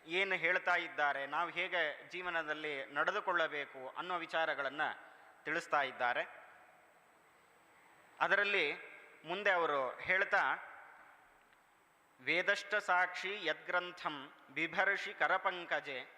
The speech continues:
ಗಿರಿಶ್ಚ ಮಂದರಸ್ಸಾಕ್ಷಿ ದೇವಾಶ್ಚಾಧ್ವನಿ ಚೂರ್ಣಿತಾಹ." ವೇದ,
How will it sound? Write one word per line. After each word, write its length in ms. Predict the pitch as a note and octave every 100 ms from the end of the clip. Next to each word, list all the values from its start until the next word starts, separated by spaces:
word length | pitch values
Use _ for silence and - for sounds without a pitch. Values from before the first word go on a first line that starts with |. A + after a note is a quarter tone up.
| - - _ _ C#3
ಗಿರಿಶ್ಚ 400 | E3+ G3+ G3+ -
ಮಂದರಸ್ಸಾಕ್ಷಿ 1300 | G#3+ D#3+ F3 F#3+ F#3 F#3 - E3+ E3+ - F3 D3 D#3 - - - _ C3
ದೇವಾಶ್ಚಾಧ್ವನಿ 1200 | E3 F#3+ F#3+ G3 G3+ - F3 E3+ F3 - E3 F#3+
ಚೂರ್ಣಿತಾಹ." 760 | F3+ E3 D#3 D3+ C#3 C3 A#2+ C3 A#2 G2 - - - - - - - - - _ _ _ - - - - - - - - - - - - - - - - -
ವೇದ, 420 | D3 F#3+ F#3 D3